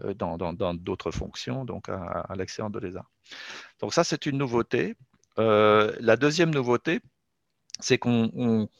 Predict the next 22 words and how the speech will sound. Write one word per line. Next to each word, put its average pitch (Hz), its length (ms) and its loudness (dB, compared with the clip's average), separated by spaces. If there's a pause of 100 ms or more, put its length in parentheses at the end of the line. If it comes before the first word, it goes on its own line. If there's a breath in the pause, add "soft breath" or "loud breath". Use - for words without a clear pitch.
fait - 300 2
aussi 147 340 2
une 127 280 2
étude 139 640 0 (460 loud breath)
pour 113 160 -4
savoir 135 600 4
si - 320 -8
nous 131 180 -4 (140)
pourrions, 135 680 0 (360 loud breath)
euh, 101 340 4
recruter 123 1000 0
et 95 60 0
faire 107 240 0
voler 113 340 2
donc 117 260 -2
un 110 120 0
astronaute 110 500 0
avec, 113 480 0 (100)
euh, 104 140 2
des 104 180 0
handicaps 113 500 0
physiques. 104 420 -12